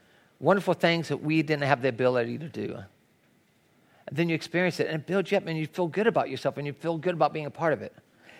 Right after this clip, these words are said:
But what God's grace doesn't do is make you prideful. 'Cause if you're getting prideful, it's because you think you did it. That's the difference. If I think I did it, I get prideful. You know, uh,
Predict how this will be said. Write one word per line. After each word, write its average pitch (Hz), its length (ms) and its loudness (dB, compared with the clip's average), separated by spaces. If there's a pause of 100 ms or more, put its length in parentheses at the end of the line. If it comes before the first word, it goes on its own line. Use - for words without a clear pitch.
(160)
But 165 100 6
what 190 180 6
God's 185 300 6
grace 170 240 6
doesn't 190 340 6
do 151 100 2
is 143 120 2
make 147 220 0
you 143 60 -2
prideful. 123 760 0 (400)
'Cause - 80 2
if 135 100 2
you're 156 60 -2
getting 160 180 0
prideful, 165 380 4
it's 127 100 2
because 123 280 -2
you 123 60 -4
think 131 300 -2
you 180 120 0
did 104 200 0
it. - 160 -8 (1040)
That's 127 220 6
the 139 60 -2
difference. - 440 -2 (240)
If 117 120 0
I 156 120 8
think 156 220 2
I 208 300 6
did 127 220 4
it, - 20 4
I 120 120 4
get 123 200 -2
prideful. 127 640 -2 (640)
You 135 120 0
know, 123 180 2 (380)
uh, 143 160 4